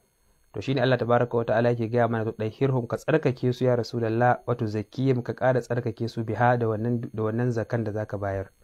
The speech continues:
Idan mun shiga cikin Suratul Hadid, za mu ji inda Allah yake cewa, "Fallazina amanu minkum", lallai wanda suka yi imani daga, daga cikin ku, "wa anfaqu",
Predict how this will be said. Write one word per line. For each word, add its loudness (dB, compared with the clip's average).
Idan 2
mun 4
shiga 2
cikin 2
Suratul 0
Hadid, 0
za 4
mu 0
ji -4
inda 0
Allah 2
yake -6
cewa, 2
"Fallazina 0
amanu 0
minkum", -6
lallai 8
wanda 6
suka -4
yi 2
imani 2
daga, -4
daga -2
cikin 0
ku, 0
"wa 2
anfaqu", 2